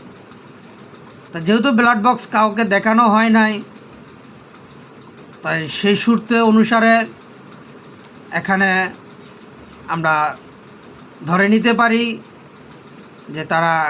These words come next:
এই জামাত শিবির প্যানেল তারা দিন দুপুরেই তারা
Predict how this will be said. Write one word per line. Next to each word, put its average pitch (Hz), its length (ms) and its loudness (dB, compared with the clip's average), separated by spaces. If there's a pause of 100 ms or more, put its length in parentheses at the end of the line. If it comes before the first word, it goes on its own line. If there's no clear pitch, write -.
(360)
এই 143 200 -10
জামাত 175 360 -2
শিবির 226 460 2 (1800)
প্যানেল 185 320 -2
তারা 185 220 0
দিন 185 260 2
দুপুরেই 208 500 2 (1900)
তারা 151 200 -2